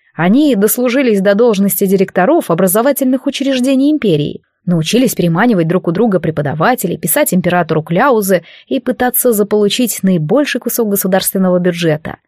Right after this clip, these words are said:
Но ничто из этого не являлось местью за ту синеокую красавицу. По крайней мере, раньше Тевилор думал именно так. Но сейчас...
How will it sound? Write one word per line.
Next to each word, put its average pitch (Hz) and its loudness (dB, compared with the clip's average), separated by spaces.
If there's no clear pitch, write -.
Но 190 0
ничто 165 0
из 240 2
этого 226 0
не 208 2
являлось 180 0
местью 285 -2
за 175 0
ту 269 -4
синеокую 233 0
красавицу. 180 -4
По 214 -2
крайней 254 2
мере, 247 2
раньше 262 -2
Тевилор 226 2
думал 196 0
именно 180 0
так. - -10
Но 190 0
сейчас... - -2